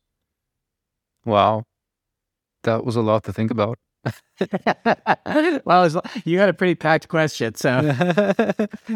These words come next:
Speaker 1: Yeah, I know.
Speaker 2: <laughs>
Speaker 1: But, I mean, this, this, uh, notion of the nomadic practice, I, I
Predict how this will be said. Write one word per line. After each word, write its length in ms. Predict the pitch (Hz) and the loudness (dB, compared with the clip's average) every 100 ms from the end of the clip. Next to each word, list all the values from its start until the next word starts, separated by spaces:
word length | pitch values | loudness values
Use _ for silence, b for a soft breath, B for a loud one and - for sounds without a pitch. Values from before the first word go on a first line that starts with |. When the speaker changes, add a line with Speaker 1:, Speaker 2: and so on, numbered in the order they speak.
| 175 | -4
Speaker 1:
Yeah, 200 | 139 131 | 0 2
I 80 | 127 | 2
know. 360 | 131 131 - 127 | 0 0 0 0
Speaker 2:
<laughs> 60 | 190 | 2
Speaker 1:
But, 180 | 175 | 2
I 80 | 180 | 2
mean, 240 | 185 208 185 | 2 2 2
this, 260 | 185 - - | 0 -2 -4
this, 460 | 160 170 - - - _ 127 | 0 0 -2 -10 -14 _ -4
uh, 300 | 135 127 131 | 0 2 0
notion 460 | 135 160 165 175 | 0 0 0 0
of 140 | 143 127 | 0 0
the 80 | |
nomadic 560 | 131 127 127 135 135 - | 0 0 2 2 0 -2
practice, 480 | 127 123 147 120 98 | 0 0 0 -4 -2
I, 180 | 117 123 | 0 0
I 260 | 127 127 127 | 2 2 2